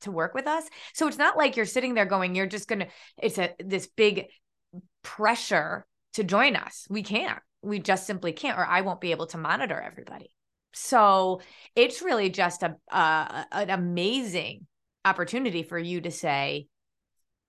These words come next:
"This is who I am. This is what's going on. This is what I want. Help me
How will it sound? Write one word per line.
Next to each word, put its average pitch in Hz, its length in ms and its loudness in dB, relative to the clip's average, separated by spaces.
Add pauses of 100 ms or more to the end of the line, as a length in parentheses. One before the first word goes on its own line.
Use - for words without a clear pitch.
(160)
"This 208 180 -2
is 262 100 -4
who 233 100 2
I 175 140 4
am. 185 280 2
This 180 160 -6
is 233 100 -8
what's 196 180 -4
going 165 260 -2
on. 160 360 2
This 180 200 -6
is 208 120 -8
what 190 120 -2
I 156 140 4
want. 165 420 2
Help - 280 -8
me 170 300 -14